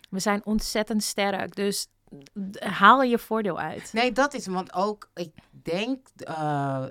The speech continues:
Speaker 2: de chronische klachten die we hebben, echt, het, het is een obstakel, maar het komt dus ook echt met mooie kanten.
Speaker 1: Absoluut.
Speaker 2: En ook mooi dat je dit benoemt, dat je als vrouw mag je krachtig en sterk
Speaker 1: Ja.
Speaker 2: zijn.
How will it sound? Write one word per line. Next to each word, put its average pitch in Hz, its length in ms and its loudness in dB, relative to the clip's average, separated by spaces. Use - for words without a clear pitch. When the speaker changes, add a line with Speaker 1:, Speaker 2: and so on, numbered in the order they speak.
Speaker 2:
de 127 140 -8
chronische 190 560 0
klachten 185 400 -2
die 165 160 -4
we 165 80 -4
hebben, 151 300 -6
echt, - 320 -12
het, 139 260 -10
het 131 140 -14
is 143 160 -4
een 147 140 -6
obstakel, 147 580 -2
maar 151 200 -4
het 143 160 -10
komt 151 240 -8
dus - 220 -8
ook 135 220 -6
echt - 180 -8
met 120 180 -8
mooie 117 340 -2
kanten. 120 420 -2
Speaker 1:
Absoluut. 226 400 -2
Speaker 2:
En 202 60 4
ook 175 160 6
mooi 175 240 4
dat 170 180 -4
je 147 120 -8
dit 190 220 0
benoemt, 196 420 -6
dat 147 200 -6
je - 100 -10
als 135 220 -8
vrouw 160 440 -2
mag 135 120 -12
je - 140 -18
krachtig 165 720 2
en 117 160 -14
sterk 190 640 0
Speaker 1:
Ja. 220 240 6
Speaker 2:
zijn. 269 200 4